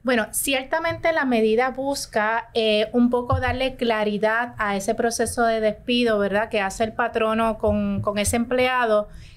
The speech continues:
en la medida en que exige o requiere que el patrono,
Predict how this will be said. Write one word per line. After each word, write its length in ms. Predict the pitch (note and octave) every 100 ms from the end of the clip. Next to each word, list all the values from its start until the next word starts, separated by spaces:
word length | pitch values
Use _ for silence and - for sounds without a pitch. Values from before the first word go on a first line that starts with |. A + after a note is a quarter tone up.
| -
en 220 | B3 A#3
la 100 | A3+
medida 480 | A3+ A3+ A#3+ C#4 C#4
en 160 | B3+
que 380 | B3 A3 A3 - -
exige 540 | A3 - - C#4 C#4+
o 80 | D4
requiere 600 | C#4+ C#4 C#4+ D4 C#4+ B3
que 160 | A#3 G#3+
el 140 | G3+
patrono, 920 | G3+ G3+ G3+ G#3+ B3+ B3+ A3 C4 C4+